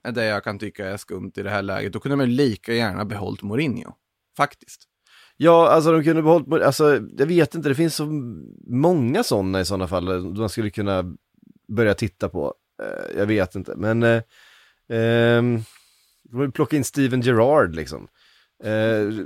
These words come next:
Speaker 2: alltså, vad vet jag, vilket det också pratades <laughs> om under en period, men det, det kommer inte heller hända. Nej, jag
Speaker 1: Nej.
Speaker 2: vet, vad fan, bara skriv det där kontraktet med Potter nu. Alltså,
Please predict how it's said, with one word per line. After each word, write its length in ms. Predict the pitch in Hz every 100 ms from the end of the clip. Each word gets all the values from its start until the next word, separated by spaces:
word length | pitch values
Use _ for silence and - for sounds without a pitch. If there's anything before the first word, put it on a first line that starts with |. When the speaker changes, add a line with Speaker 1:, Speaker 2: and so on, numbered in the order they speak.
| 92 87 57 - 92 - _ _ _ _ 139
Speaker 2:
alltså, 240 | 139 151
vad 180 | 131 156
vet 120 | 156
jag, 240 | 170 104 -
vilket 220 | 143 143
det 60 | 151
också 220 | 180 117
pratades 600 | 107 151 120 127 143 -
<laughs> 40 | -
om 120 | 214 - 202 -
under 140 | 147
en 60 | 165
period, 380 | - 127 113 110
men 100 | 135 -
det, 120 | - - - - -
det 60 | -
kommer 280 | - 135 110
inte 140 | 104
heller 240 | 101 104 -
hända. 260 | 110 85 - - - - - -
Nej, 120 | 139
jag 80 | 147
Speaker 1:
Nej. 80 | 180
Speaker 2:
vet, 300 | 202 190 180
vad 180 | 175 196
fan, 220 | 220 208
bara 200 | 214 202
skriv 520 | - - 196 196 175
det 80 | 165
där 100 | 156
kontraktet 640 | 151 143 151 123 - 127
med 120 | 131
Potter 440 | - 117 _ 117 107
nu. 220 | 87 65
Alltså, 300 | - 156 180